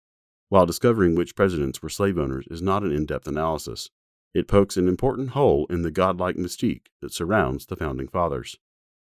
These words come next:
If students learn how to be critical of the icons of American past, hopefully it will give them permission and tools to be critical of the elites of America today. Besides uncovering some hard-to-find and uncomfortable historical truths,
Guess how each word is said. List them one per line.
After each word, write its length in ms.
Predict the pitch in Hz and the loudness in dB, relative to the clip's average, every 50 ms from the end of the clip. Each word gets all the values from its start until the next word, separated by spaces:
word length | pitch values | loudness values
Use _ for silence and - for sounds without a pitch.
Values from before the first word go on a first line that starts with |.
| _ _ _ _ _ - | _ _ _ _ _ -4
If 100 | 104 98 | -4 -4
students 420 | - - 127 127 139 127 - - | -2 0 2 2 2 2 2 2
learn 200 | 104 98 92 92 | 4 4 4 4
how 100 | 92 95 | 2 -2
to 60 | 87 | -2
be 100 | 90 87 | -4 -4
critical 400 | - - - 113 107 - - 82 | -4 -2 0 0 0 0 0 0
of 80 | 80 73 | 0 0
the 140 | 82 85 80 | 0 0 2
icons 400 | 82 90 - - 80 80 80 - | 0 0 -2 -4 -8 -8 -8 -6
of 100 | 78 87 | -4 -2
American 400 | 92 82 76 71 71 - 71 64 | 0 0 0 -2 -4 -8 -12 -10
past, 480 | - - 95 87 73 69 - - _ _ _ _ _ _ _ _ _ | -6 -4 -2 -2 -2 -4 -8 -14 _ _ _ _ _ _ _ _ _
hopefully 420 | - 139 147 135 - 82 78 - - | 4 4 4 4 0 -2 -2 -2 -2
it 120 | 85 82 | -2 -4
will 80 | 80 82 | -4 -4
give 220 | 82 90 85 78 | -2 -2 -2 -2
them 120 | 85 82 82 | -2 -4 -4
permission 440 | - 85 90 107 104 - 101 92 | -2 0 0 0 0 0 0 0
and 140 | 95 92 85 | 0 0 -2
tools 300 | - 123 117 95 85 - - | -2 -2 0 0 -2 -2 -4
to 80 | 82 | -8
be 100 | 78 78 | -10 -8
critical 420 | - - 120 107 98 - 76 73 73 | -4 -2 0 0 0 -2 -2 -4 -4
of 80 | 71 | -4
the 100 | 67 71 | -6 -6
elites 360 | 71 73 80 80 71 - - | -4 -4 -4 -4 -4 -6 -8
of 80 | - 101 | -6 -4
America 420 | 95 87 69 64 64 64 - 69 | -2 -2 -2 -2 -4 -6 -10 -12
today. 480 | 65 - 71 69 80 82 80 71 62 60 - _ _ _ _ _ _ _ _ _ _ _ _ _ _ - | -12 -14 -10 -6 -4 -2 -2 -2 -2 -6 -10 _ _ _ _ _ _ _ _ _ _ _ _ _ _ -2
Besides 380 | 104 - - 110 113 120 117 | 0 4 6 6 6 6 6
uncovering 420 | 110 92 - 101 95 90 92 85 - | 4 4 4 4 4 4 2 0 0
some 140 | - 85 | -2 -2
hard-to-find 520 | 82 92 90 85 82 - - 85 85 95 98 | 0 0 0 0 -2 -4 -2 0 0 2 2
and 100 | 90 78 | 2 0
uncomfortable 540 | 76 - - 95 82 - - 78 82 80 82 | 0 -2 -4 -6 -8 -8 -10 -12 -10 -10 -10
historical 460 | 80 76 - 90 80 78 - - - | -8 -6 -2 -2 -2 -2 -4 -10 -8
truths, 420 | - - 92 85 78 - - - | -2 0 0 0 0 -2 -8 -18